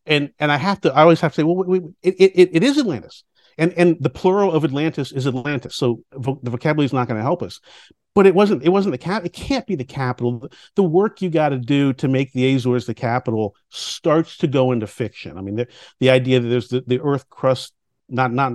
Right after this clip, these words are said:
earth crust display, what they call, uh, uh, glacial rebound created land. It doesn't work. The, the, you can't meet the land masses in the dialogue. But when you start to look at where it is positioned from a seafaring and trade standpoint, it was probably the richest of all the provinces.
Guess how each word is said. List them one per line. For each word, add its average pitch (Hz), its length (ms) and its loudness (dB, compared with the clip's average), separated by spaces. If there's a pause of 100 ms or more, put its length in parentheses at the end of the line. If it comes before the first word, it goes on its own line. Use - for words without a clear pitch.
(120)
earth 127 180 -6
crust 127 140 -4
display, 127 200 -4
what 131 100 -2
they 127 40 -4
call, 110 280 -6
uh, 120 140 -8 (260)
uh, - 460 -20
glacial 156 360 2
rebound 131 680 0 (240)
created 131 400 -2
land. 139 220 -6 (160)
It 185 120 -2
doesn't 196 320 2
work. 151 260 2
The, 165 100 -6
the, 156 200 -10
you 165 100 -6
can't 190 280 0
meet 160 180 0
the 135 80 -8
land 127 240 -2
masses 120 360 -4
in 117 60 0
the 101 60 -6
dialogue. 127 560 -2 (360)
But 196 80 0
when 160 100 6
you 160 60 4
start 190 240 2
to 156 80 -6
look 160 160 2
at 139 80 0
where 147 240 2
it 143 40 0
is 135 140 -2
positioned 127 460 -2
from 110 80 -4
a 101 40 -6
seafaring 113 520 -2
and 90 100 -10
trade 127 260 -2
standpoint, 196 600 0 (480)
it 208 160 4
was 202 120 4
probably 156 300 4
the 135 140 4
richest 127 540 0
of 127 100 0
all 120 160 2
the 120 60 -4
provinces. - 680 -6